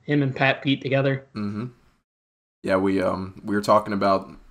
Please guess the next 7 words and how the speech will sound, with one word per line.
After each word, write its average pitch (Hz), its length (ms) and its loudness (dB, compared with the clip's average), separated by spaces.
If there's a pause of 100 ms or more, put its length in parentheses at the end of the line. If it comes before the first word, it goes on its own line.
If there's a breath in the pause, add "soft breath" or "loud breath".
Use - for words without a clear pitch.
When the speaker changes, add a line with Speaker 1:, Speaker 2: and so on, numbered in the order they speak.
(160)
Speaker 2:
in 101 140 -4
the 92 220 -2
Blitz 104 420 -4
group 107 240 -4
chat 92 260 2
earlier 95 520 0
how 92 460 4